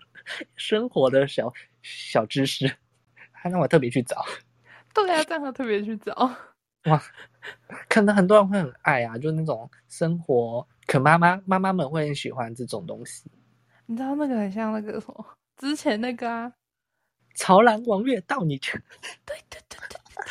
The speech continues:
Speaker 1: 生活智慧王。那我，你是潮男，我是王月。好久哦，哎，我之前都会看他们那个，哎，做东西，尤其是那，他们有一个，一集是一百种吐司的料理。
Speaker 2: 嗯，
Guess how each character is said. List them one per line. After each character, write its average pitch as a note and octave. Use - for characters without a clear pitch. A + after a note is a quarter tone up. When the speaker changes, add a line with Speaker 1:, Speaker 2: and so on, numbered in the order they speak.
Speaker 1:
生 D#4
活 C#4+
智 D4
慧 D4
王。 G#3+
那 A#3+
我， D#3+
你 C3+
是 G#3
潮 B2+
男， A#2
我 A2+
是 -
王 A#2
月。 B2
好 -
久 G3
哦， F3+
哎， E3
我 C3+
之 -
前 F3
都 D#3
会 D3+
看 D3+
他 C#3+
们 A#2+
那 C#3+
个， B2
哎， -
做 B2
东 G#2
西， B2+
尤 D3
其 C#3+
是 D#3
那， D#3
他 D3+
们 B2+
有 A#2+
一 A#2+
个， B2
一 D3+
集 -
是 B2
一 G3+
百 B2
种 A#2
吐 -
司 -
的 A2
料 A2+
理。 -
Speaker 2:
嗯， D4